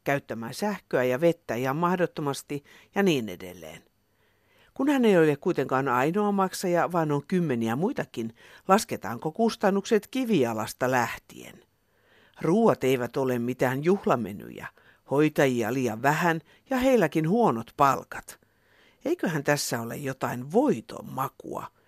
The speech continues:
kysyy Elma vanhus. Hei, olen laitoskäynneillä huomannut, että laitoksissa on ihmisiä, joita kukaan ei käy katsomassa.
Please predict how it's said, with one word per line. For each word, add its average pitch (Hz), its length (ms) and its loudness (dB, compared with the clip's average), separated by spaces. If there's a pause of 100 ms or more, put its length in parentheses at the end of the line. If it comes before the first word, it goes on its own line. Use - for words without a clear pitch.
(240)
kysyy 123 420 -6 (100)
Elma 131 460 4
vanhus. - 600 -12 (1900)
Hei, 170 400 10
olen 156 320 4
laitoskäynneillä 131 920 4
huomannut, 123 540 4
että 127 220 0
laitoksissa 135 640 2
on 135 120 0
ihmisiä, 127 480 0
joita 139 300 -2
kukaan 123 400 0
ei 120 140 -2
käy 139 220 0
katsomassa. - 800 -2